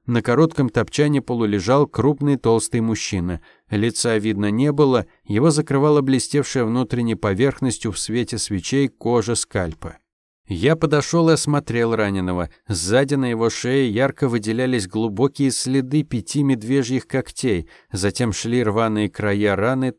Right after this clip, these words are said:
там когти медведя, захватив кожу, начали сдирать скальп с головы,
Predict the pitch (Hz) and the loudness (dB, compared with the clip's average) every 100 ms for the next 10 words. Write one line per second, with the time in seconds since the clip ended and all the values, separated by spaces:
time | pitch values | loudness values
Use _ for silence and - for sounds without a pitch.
0 | _ 117 113 104 113 - 113 101 95 104 | _ -2 -2 0 -2 -2 -4 -2 -2 0
1 | 139 107 90 95 - 104 - 104 - 143 | 0 0 -2 -4 -2 -2 -2 -6 0 0
2 | 113 104 123 - 127 117 92 110 120 117 | 2 0 -2 -2 -2 -2 -2 0 2 0
3 | - - 139 123 85 87 82 98 101 95 | -2 -4 0 0 -2 -6 -2 0 0 -2
4 | 85 | -6